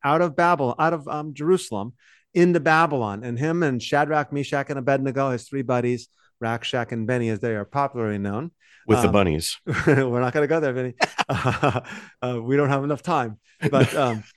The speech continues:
Speaker 1: they're off in exile. So they're, they're in Babylon, uh, in exile, serving under the king of Babylon. And God's reminding them of he, even though they've been conquered, God's still in control. He has not forgotten his people. He will restore, restore his people.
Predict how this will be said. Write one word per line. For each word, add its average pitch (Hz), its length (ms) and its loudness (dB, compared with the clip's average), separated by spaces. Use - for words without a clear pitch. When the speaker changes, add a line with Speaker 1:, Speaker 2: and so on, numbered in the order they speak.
Speaker 1:
they're 165 360 6
off 175 200 4
in 175 100 0
exile. 170 320 -2
So 156 100 -8
they're, 170 280 0
they're 170 220 -2
in 175 260 -6
Babylon, 135 760 -2
uh, 143 180 -6
in 175 200 2
exile, 151 760 2
serving 175 480 2
under 165 100 2
the 151 100 0
king 165 220 -4
of 151 80 -4
Babylon. 143 640 0
And 139 160 -6
God's 147 300 2
reminding 143 640 -2
them 143 300 -4
of 135 180 0
he, 160 320 2
even 180 220 4
though 175 100 4
they've 175 160 2
been 196 160 2
conquered, 160 580 -2
God's 156 280 0
still 170 200 0
in 165 60 -2
control. 156 500 -2
He 139 100 -4
has 123 100 -6
not 143 160 -2
forgotten 151 280 0
his 143 100 -4
people. 135 320 -4
He 131 100 -2
will 131 100 -2
restore, 123 460 -4
restore 127 380 -6
his 107 100 -6
people. 110 380 -10